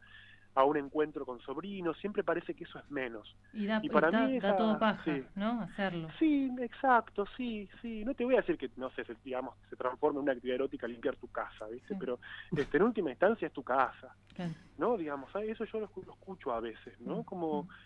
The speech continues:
Speaker 1: que hay muchas personas que para poder tener una casa necesitan que haya otro,
Speaker 2: Mm,
Speaker 1: ¿no? Porque
Speaker 2: mm.
Speaker 1: si no, digamos,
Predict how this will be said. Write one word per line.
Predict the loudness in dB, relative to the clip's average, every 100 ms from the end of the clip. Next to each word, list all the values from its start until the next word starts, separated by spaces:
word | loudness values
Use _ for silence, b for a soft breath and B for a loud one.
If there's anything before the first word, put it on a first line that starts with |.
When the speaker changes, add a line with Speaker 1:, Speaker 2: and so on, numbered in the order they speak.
| B B
Speaker 1:
que | 0
hay | 2
muchas | 2 0
personas | -2 -2 -2 -2
que | -4 -2
para | 0 2
poder | 2 2
tener | 2 0
una | 0 0
casa | 0 -2
necesitan | -4 -6 -2 -2
que | 0
haya | -4 -2
otro, | -2 -2 -6 -8 b b b b -12
Speaker 2:
Mm, | -8 -6 -2
Speaker 1:
¿no? | 0 0
Porque | -2 -4
Speaker 2:
mm. | -2
Speaker 1:
si | 2
no, | 4 4
digamos, | 4 2 2